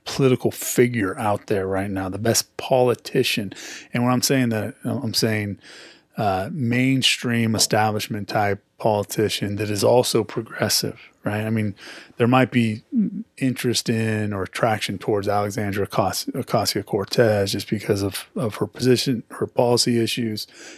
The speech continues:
She's young, um, you know, I, and I definitely see that, right? And I think she's got a bright future, you know? I mean, she's definitely someone that could be president. There's no question about it. She's, I mean, she's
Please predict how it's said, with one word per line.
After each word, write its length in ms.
She's 320
young, 420
um, 480
you 160
know, 300
I, 320
and 100
I 80
definitely 380
see 200
that, 240
right? 240
And 160
I 100
think 200
she's 300
got 240
a 100
bright 500
future, 580
you 80
know? 120
I 80
mean, 120
she's 220
definitely 380
someone 240
that 80
could 140
be 100
president. 500
There's 180
no 140
question 400
about 300
it. 60
She's, 180
I 60
mean, 100
she's 280